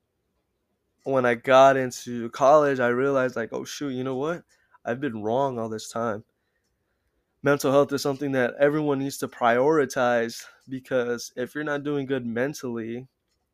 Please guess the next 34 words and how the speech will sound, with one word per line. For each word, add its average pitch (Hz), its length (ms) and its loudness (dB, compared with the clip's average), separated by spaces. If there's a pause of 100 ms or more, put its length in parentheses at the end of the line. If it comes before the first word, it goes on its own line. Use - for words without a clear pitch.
(220)
um, 120 720 -2 (680)
everything 139 400 0
else 123 140 0
spirals 123 360 0
down. 113 380 -6
Your 123 100 -6
physical 131 440 -2
aspects, 120 640 2 (220)
your 123 100 0
emotional 123 500 -2
aspects, 117 720 -4 (1080)
um, 123 440 -6
and 127 340 -6
even 156 240 0
goes 151 200 4
hand 151 200 2
in 131 100 0
hand. 147 220 0
If 117 160 -6
you're 139 80 -2
not 139 280 0
doing 139 280 -2
good 139 220 -2
physically, 156 680 -4 (400)
you 127 200 -4
know, 123 200 0
your 127 180 -2
mental 156 380 0 (200)
can 120 180 -10
go, - 380 -6
you 120 140 -10
know, 120 240 -2
your 120 500 -2
emotional 131 680 -2